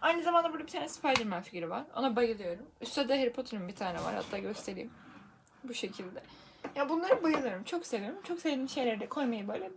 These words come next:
bayılıyorum. Şimdi burada ilk son öpücük var. Ya bunlar genelde saftan aldığım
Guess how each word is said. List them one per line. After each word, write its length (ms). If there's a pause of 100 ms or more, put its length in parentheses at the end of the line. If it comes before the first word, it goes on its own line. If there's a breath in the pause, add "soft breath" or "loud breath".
bayılıyorum. 460 (720 loud breath)
Şimdi 380 (260 loud breath)
burada 360 (120)
ilk 260 (320)
son 360
öpücük 480
var. 260 (380 loud breath)
Ya 100
bunlar 260
genelde 360
saftan 420
aldığım 500